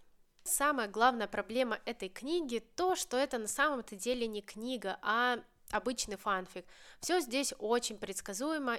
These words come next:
и крайне шаблонно. Сначала один герой влюбляется в другого, потом они вместе, потом их раскрывают, и они начинают страдать. Ну, всё понятно. Отношения между Юрой и Володей очень шаблонны, и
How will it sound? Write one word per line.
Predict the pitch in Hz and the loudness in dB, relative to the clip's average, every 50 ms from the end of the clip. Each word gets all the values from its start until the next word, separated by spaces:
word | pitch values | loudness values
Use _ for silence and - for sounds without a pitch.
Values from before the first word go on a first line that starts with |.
| - | -4
и | - 226 226 240 240 240 226 - - - | -6 -6 -4 -2 0 0 -2 -2 -4 -2
крайне | - 208 202 202 214 202 | 0 2 2 2 2 -2
шаблонно. | 196 - 208 190 190 208 202 196 196 185 180 175 170 - - - - - - | -4 -6 -6 -6 -6 -6 -4 -4 -4 -6 -6 -10 -14 -16 -18 -20 -20 -12 -10
Сначала | - - 233 - - 339 359 349 311 | -8 -6 -2 4 6 8 10 10 10
один | 254 220 202 262 285 269 | 8 6 4 0 -2 -2
герой | 226 233 208 202 196 | 0 0 0 0 -2
влюбляется | 185 190 170 185 185 180 180 - - | -4 -8 -6 -4 -2 -2 -4 -6 -10
в | - - | -12 -6
другого, | - 214 233 240 269 320 320 311 285 | -4 -4 -2 0 2 4 6 6 6
потом | - 233 220 - 208 190 190 | 6 4 2 2 -2 -6 -6
они | 180 180 180 | -8 -8 -10
вместе, | 175 190 240 294 330 339 - - - 294 277 - - - - - - | -10 -6 -4 -2 -2 -2 -2 -2 -2 -4 -4 -4 -8 -18 -18 -6 -4
потом | - 233 - 277 262 240 | -2 4 6 6 6 6
их | 214 - - | 4 0 -2
раскрывают, | 214 - - - 202 208 202 311 349 370 359 349 - - - | -2 -4 -4 -4 -6 0 4 6 6 8 6 6 4 0 -4
и | - 285 320 | -2 0 2
они | 311 254 220 233 254 | 2 2 2 0 0
начинают | 233 214 - - - 190 196 214 - | -2 -2 -6 -2 0 0 0 0 -2
страдать. | - - - 208 202 190 185 175 - - - - - - | -6 -4 -4 -2 0 0 -2 -2 -4 -8 -16 -20 -10 -2
Ну, | 320 415 403 | 0 0 0
всё | - - - 233 254 302 - - - - | 0 -2 0 2 4 4 2 0 -2 -4
понятно. | 220 208 202 185 185 - - 180 - - - - - - - - - - - | -2 -2 -2 -4 -6 -8 -10 -16 -18 -18 -20 -20 -20 -20 -20 -20 -10 -2 0
Отношения | 214 214 226 220 214 - - 381 381 339 285 | 0 0 2 0 0 2 2 2 2 2 2
между | 226 226 262 269 - - | 2 0 0 0 -2 -4
Юрой | 226 196 220 247 262 240 233 | -4 -2 0 0 2 2 2
и | 196 | 0
Володей | 180 180 180 185 220 277 302 262 240 247 - - | 0 0 0 0 0 0 0 0 0 -2 -2 -2
очень | - 208 208 214 214 208 - 196 | -2 0 0 0 0 -2 -6 -8
шаблонны, | - - 190 180 180 202 214 269 294 320 320 302 285 247 - | -6 -4 -4 -4 -4 -4 -2 0 0 0 0 0 -2 -2 -2
и | - 240 269 277 214 - | -2 -2 -2 -2 -2 -4